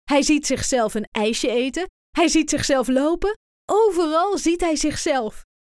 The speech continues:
"Dat ben ik," roept hij blij. "En dat ben ik. En dat ben ik ook." Iedereen lijkt op hem. Iedereen is precies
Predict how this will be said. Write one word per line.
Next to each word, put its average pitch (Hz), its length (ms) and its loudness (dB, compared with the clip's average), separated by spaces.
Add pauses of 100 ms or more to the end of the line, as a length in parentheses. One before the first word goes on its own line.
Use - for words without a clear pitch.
"Dat 508 360 0
ben 466 360 0
ik," - 160 -8 (260)
roept 381 220 0
hij 311 140 0
blij. 254 260 0
"En 427 400 -2
dat 494 220 4
ben 349 240 2
ik. 240 120 -2 (440)
En 440 200 -2
dat 466 200 2
ben 453 160 2
ik 440 120 -2 (180)
ook." - 180 -4 (360)
Iedereen 381 520 2
lijkt 359 340 0
op 262 100 0
hem. 185 220 -2 (200)
Iedereen 415 460 2
is 220 220 -4
precies - 640 -2